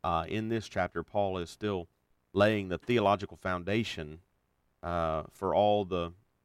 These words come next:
the, the exhortations that he'll, uh,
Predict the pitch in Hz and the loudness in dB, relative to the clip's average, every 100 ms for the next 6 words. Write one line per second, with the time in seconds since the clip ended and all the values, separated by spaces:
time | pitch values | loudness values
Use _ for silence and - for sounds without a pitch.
0 | _ _ _ 85 87 82 64 87 95 - | _ _ _ -12 -8 -8 -6 -4 -4 -4
1 | 90 - 110 - 87 85 71 92 92 73 | -10 -2 -2 -2 -12 -6 -6 -2 -4 -4
2 | - _ _ _ _ _ _ - 52 | -12 _ _ _ _ _ _ -20 -18